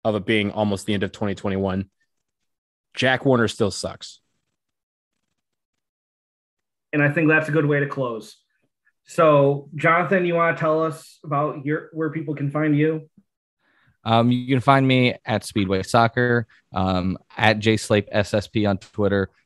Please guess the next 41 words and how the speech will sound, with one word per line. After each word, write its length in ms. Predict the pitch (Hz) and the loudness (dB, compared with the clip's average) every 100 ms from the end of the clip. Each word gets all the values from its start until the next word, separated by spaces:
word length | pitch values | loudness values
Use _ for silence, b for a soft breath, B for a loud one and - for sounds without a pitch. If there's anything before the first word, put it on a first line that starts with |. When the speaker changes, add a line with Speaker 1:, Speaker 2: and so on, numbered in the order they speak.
| _ | _
Speaker 3:
and 260 | - 95 90 | -4 -2 0
then 360 | 98 95 92 | 0 0 0
also 380 | - 95 - 95 | -2 -4 -2 -2
at 180 | - 92 | 0 -2
Broadway 300 | 95 90 90 | -2 -4 -6
Sports 340 | - 98 - | -4 -6 0
Media, 420 | 117 120 113 113 - _ _ | 0 4 4 2 -2 _ _
and 100 | - | -10
of 100 | 87 | -10
course, 520 | - 90 90 87 - - _ _ _ - | -8 -8 -8 -8 -14 -16 _ _ _ -16
World 300 | 92 82 82 | -10 -10 -10
of 80 | - | -8
concacaf, 760 | 90 87 - 90 90 87 - _ _ _ _ | -6 -6 -10 -6 -6 -8 -14 _ _ _ _
where 160 | 87 82 | -12 -10
we're 160 | 82 | -8
at 160 | 82 69 | -8 -6
right 160 | 87 | -8
now. 220 | 87 78 82 _ _ _ _ _ _ _ _ _ _ _ _ | -8 -10 -14 _ _ _ _ _ _ _ _ _ _ _ _
Speaker 2:
Donald? 340 | 113 123 123 - _ _ _ _ _ _ _ _ - | -12 -10 -10 -12 _ _ _ _ _ _ _ _ -2
Speaker 1:
Yeah, 200 | 127 120 | 0 0
for 140 | - | 0
me, 300 | 117 127 131 - | 0 2 0 0
at 280 | 123 - | -2 -2
Blazing 380 | 110 123 123 113 | 0 2 2 0
D 140 | 110 107 | -4 -4
W 500 | 110 110 120 123 131 - | -2 -2 -2 -4 -6 -10
on 180 | 120 113 | -8 -8
Twitter, 320 | - 127 127 | -2 -2 0
and 240 | 127 107 104 | -2 -4 -6
you 60 | |
can 140 | 101 110 | -4 -2
also 320 | 104 110 101 | -2 -2 -4
follow 420 | - 110 104 104 | 0 2 2 0
stars 320 | - 120 107 | -2 -2 0
and 100 | 107 | -2
stripes 320 | 104 113 95 | -4 -6 -4
F 140 | 107 95 | -6 -8
C 240 | - 127 | -6 -4
dot 240 | 123 131 - | -2 -2 -2
com 400 | 147 143 143 _ _ _ 110 | -2 0 -4 _ _ _ -8
and 160 | 107 | -8